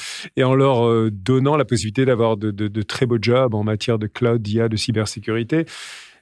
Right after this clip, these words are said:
Mais on voit tous qu'il y a un travail énorme à faire, encore énorme à faire.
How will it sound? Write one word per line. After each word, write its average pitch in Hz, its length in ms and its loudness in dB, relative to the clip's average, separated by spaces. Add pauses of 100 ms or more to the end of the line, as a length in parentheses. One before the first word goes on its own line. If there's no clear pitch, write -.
Mais 156 80 4
on 165 80 6
voit 151 200 4
tous - 340 0
qu'il 147 140 0
y 131 40 6
a 127 80 4
un 123 120 2
travail 147 380 0 (100)
énorme 143 520 2
à 104 80 -4
faire, 110 420 -8 (100)
encore 127 480 0
énorme 127 300 2
à 110 80 0
faire. - 320 -10